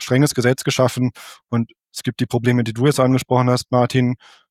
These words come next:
Und, äh, gleichzeitig, äh, sind, glaub ich, viele Unternehmen auch noch ein bisschen überfordert damit, w-, welche Kriterien genau sind jetzt anzuwenden und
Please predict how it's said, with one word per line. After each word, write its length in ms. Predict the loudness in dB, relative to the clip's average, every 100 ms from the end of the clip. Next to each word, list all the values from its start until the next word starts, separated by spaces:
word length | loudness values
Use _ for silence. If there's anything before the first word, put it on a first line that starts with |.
| _
Und, 340 | -2 -2 -2 -4
äh, 260 | -2 -2
gleichzeitig, 640 | 0 0 0 0 0 -2 -2
äh, 260 | -2 -4 -6
sind, 280 | -4 -2 0
glaub 120 | -2
ich, 60 |
viele 180 | 0 0
Unternehmen 400 | 0 0 0 0
auch 120 | -2
noch 120 | -6 -8
ein 40 |
bisschen 200 | -8 -4
überfordert 480 | -4 0 0 0 -2 -16 -20 _ _ -20 -20 _ _
damit, 340 | -2 0 -2 -10
w-, 140 | -10 -8 0
welche 280 | 0 0
Kriterien 400 | -2 0 2 2
genau 240 | 2 2 0
sind 160 | 0
jetzt 160 | -2 -2
anzuwenden 580 | -6 -4 -2 -2 -2 -4
und 260 | -4 -8